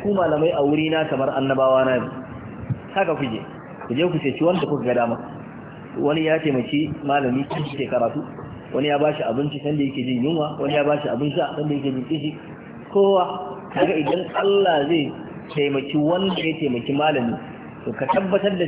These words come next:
cewa ko duk mutumin da ya ci mutuncin malami a nan duniya sai Allah ya wulakanta shi a ranar tashin alkiyama. Allah ya tsare. Amin. Kun ga wannan matsayin da jini ya kai?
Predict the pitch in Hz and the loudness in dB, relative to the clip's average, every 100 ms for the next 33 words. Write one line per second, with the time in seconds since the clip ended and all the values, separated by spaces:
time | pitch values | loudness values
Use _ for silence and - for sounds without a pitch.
0 | 165 156 147 127 190 202 170 170 143 139 | 2 2 2 0 2 2 2 2 2 2
1 | 139 143 147 151 135 123 143 147 131 131 | 0 -2 0 -2 0 2 4 4 2 2
2 | 120 120 113 135 147 120 - - 147 123 | 2 0 2 2 2 2 0 0 2 4
3 | 120 127 113 113 117 113 107 107 120 113 | 4 2 0 -2 -2 0 0 0 -2 -2
4 | 98 110 113 110 131 127 101 120 98 - | -6 -4 -4 0 0 0 0 -2 -2 -6
5 | - - - - - - - - 165 196 | -8 -6 0 0 0 -6 -2 2 2 2
6 | 202 196 220 233 233 226 202 202 220 202 | 2 2 2 4 4 4 2 2 2 2
7 | 165 160 196 202 208 | 2 4 4 4 2